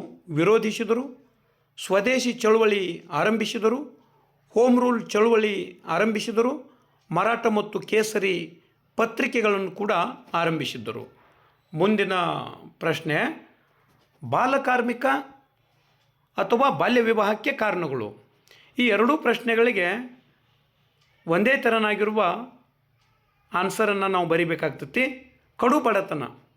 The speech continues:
ಎಲ್ಲಿ ಕಡು ಬಡತನ ಕಂಡುಬರುತ್ತದೆಯೋ ಅಲ್ಲಿ ಬಾಲಕಾರ್ಮಿಕ ಮತ್ತು ಬಾಲ್ಯ ವಿವಾಹಗಳು ಯಥೇಚ್ಛವಾಗಿ ನಡೆಯುತ್ತವೆ.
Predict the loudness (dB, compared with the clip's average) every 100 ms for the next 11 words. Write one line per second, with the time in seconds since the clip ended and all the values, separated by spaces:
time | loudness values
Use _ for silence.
0 | _ _ _ _ _ _ _ -2 0 2
1 | 2 2 0 2 2 2 0 -2 0 0
2 | 2 2 0 -2 -2 2 2 0 -6 -14
3 | -6 -4 0 0 0 0 0 -2 -4 -4
4 | -2 -2 -4 -2 0 2 2 2 0 2
5 | 0 0 -4 -12 _ _ -14 -4 0 2
6 | 0 0 0 2 0 -2 -4 -6 -8 -10
7 | -8